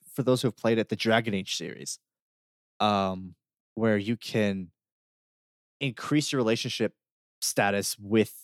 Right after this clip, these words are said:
you know, particular N P Cs and end up, you know, romancing them, you know, building a relationship with them, and it'll eventually lead to,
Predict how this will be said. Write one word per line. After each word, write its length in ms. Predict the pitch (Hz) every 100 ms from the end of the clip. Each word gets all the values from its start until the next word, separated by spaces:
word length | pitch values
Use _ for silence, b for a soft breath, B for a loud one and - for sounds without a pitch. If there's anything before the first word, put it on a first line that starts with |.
| -
you 80 | -
know, 120 | 98 - _
particular 320 | - - 113
N 120 | -
P 140 | 117 110
Cs 360 | - 113 104 101
and 80 |
end 160 | 98 98
up, 120 | 95 -
you 80 | 160
know, 60 | 120
romancing 380 | 120 104 - -
them, 80 | 90
you 60 | 95
know, 100 | -
building 220 | 113 95 92
a 20 |
relationship 500 | 95 98 - - 87
with 120 | 98
them, 140 | 98 95
and 80 |
it'll 100 | 98
eventually 380 | 101 101 - 101
lead 220 | 95 95 -
to, 280 | 98 92